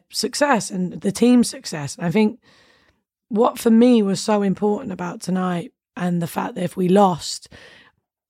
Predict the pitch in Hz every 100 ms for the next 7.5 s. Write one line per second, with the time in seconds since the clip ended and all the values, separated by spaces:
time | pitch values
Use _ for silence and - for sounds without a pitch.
0 | _ 269 180 226 208 202 196 - 233 190
1 | 180 _ _ _ _ _ _ - - _
2 | _ - 208 190 190 214 196 190 165 220
3 | 208 180 175 165 175 _ - _ _ 214
4 | 196 233 254 208 240 254 _ _ _ _
5 | _ _ 185 190 190 - 175 147 - -
6 | 190 170 170 - _ _ - 196 190 -
7 | 208 - 214 226 240